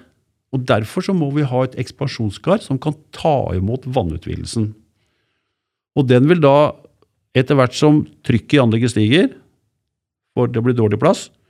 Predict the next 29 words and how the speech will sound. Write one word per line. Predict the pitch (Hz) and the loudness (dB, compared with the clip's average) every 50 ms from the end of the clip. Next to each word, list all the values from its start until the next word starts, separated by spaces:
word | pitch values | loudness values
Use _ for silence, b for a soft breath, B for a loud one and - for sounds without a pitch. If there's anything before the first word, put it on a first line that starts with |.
| _ _ _ _ _ _ _ _ _ _ _ | _ _ _ _ _ _ _ _ _ _ _
så | 127 123 | -2 0
vil | 123 147 151 | 0 0 0
belgen | 139 131 127 - 113 95 90 92 95 104 107 110 120 151 180 180 - | -2 -4 -2 0 0 0 0 -2 -6 -8 -6 -2 0 2 2 2 0
i | 131 113 123 | 0 -2 -2
karret, | 127 - 123 113 104 120 160 233 269 - - _ _ _ _ _ _ _ _ | 0 0 0 0 2 2 2 0 0 -4 -10 _ _ _ _ _ _ _ _
og | 113 101 | -10 -8
så | 113 117 | -6 -4
blæra | 120 127 127 120 120 117 101 87 90 98 120 127 | -2 0 0 2 2 0 0 -2 -2 -2 -2 -4
inne | 131 123 104 98 104 | -2 -4 -4 -4 -4
i | 110 | -4
fotballen, | 123 127 101 - - 90 95 123 156 196 247 b b b b b b b b _ | -4 -6 -6 -6 -6 -4 -2 -2 -2 -2 -4 b b b b b b b b _
den | 113 113 113 117 | -2 0 0 2
vil | 139 160 | 2 2
gi | 160 143 120 117 120 131 156 156 | 0 0 0 0 0 0 -2 -2
etter, | - 127 - - - 165 185 240 - - - _ _ _ _ _ _ _ _ _ _ _ _ _ _ _ _ _ - | -4 -4 -6 -2 2 2 2 2 2 -4 -14 _ _ _ _ _ _ _ _ _ _ _ _ _ _ _ _ _ -8
for | 127 123 | -8 -8
trykket | - - 98 - - _ - 127 | -6 -8 -8 -8 -8 _ -4 -2
der | 113 - 117 135 | -2 0 0 -2
er | 139 127 123 | -2 -2 -2
lavere | 127 127 123 120 104 95 95 85 90 98 113 123 - 104 | -2 -2 -2 -2 -2 -2 -2 -2 -2 -2 -2 -2 -2 -2
enn | 98 98 107 110 113 113 113 - _ _ _ _ _ _ | -2 0 -2 -2 -4 -6 -10 -14 _ _ _ _ _ _
på | - 113 95 | -4 -4 -2
anlegget. | 82 - 98 104 139 190 240 - - _ _ _ _ _ _ _ _ _ _ _ _ _ _ | -2 -2 -2 -2 -2 -2 -2 -6 -12 _ _ _ _ _ _ _ _ _ _ _ _ _ _
Og | - - | -10 -6
så | - 170 | -6 -6
strømmer | 165 - 180 170 127 113 123 | -2 2 2 2 4 4 4
det | 147 135 | 2 4
vann | 120 110 113 127 135 127 | 4 4 4 2 2 2
inn | 123 123 135 151 156 | 2 2 4 4 2